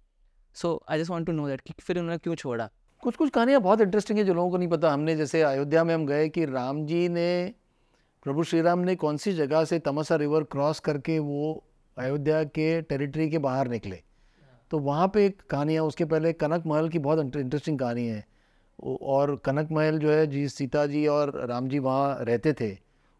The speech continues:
Speaker 2: उनको वो महल गिफ्ट किया गया था, और आज भी वो महल को बहुत पूजते हैं लोग। और एक रसिक संप्रदाय करके है, जो बहुत, राम जी के बहुत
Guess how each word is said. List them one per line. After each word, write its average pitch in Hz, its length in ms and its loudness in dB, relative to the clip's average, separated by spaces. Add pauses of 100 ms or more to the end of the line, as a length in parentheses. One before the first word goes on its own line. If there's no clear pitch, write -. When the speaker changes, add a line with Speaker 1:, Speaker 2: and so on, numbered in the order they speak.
Speaker 2:
उनको 127 260 -6
वो 143 360 -2
महल 131 240 2
गिफ्ट 131 280 -2
किया 131 180 2
गया 113 160 0
था, 117 240 -8 (460)
और 131 160 -2
आज 127 240 2
भी 170 280 0
वो 160 200 0
महल 143 480 -2
को 147 220 -2
बहुत 135 320 -2
पूजते 131 260 -4
हैं 131 80 0
लोग। 123 240 -6 (340)
और 151 160 2
एक 160 140 0
रसिक 147 340 -2
संप्रदाय 151 480 0
करके 120 300 -4
है, 101 120 -10
जो 135 160 -6
बहुत, 156 480 -4 (640)
राम 170 380 0 (100)
जी 180 120 -2
के 190 220 2
बहुत 165 480 0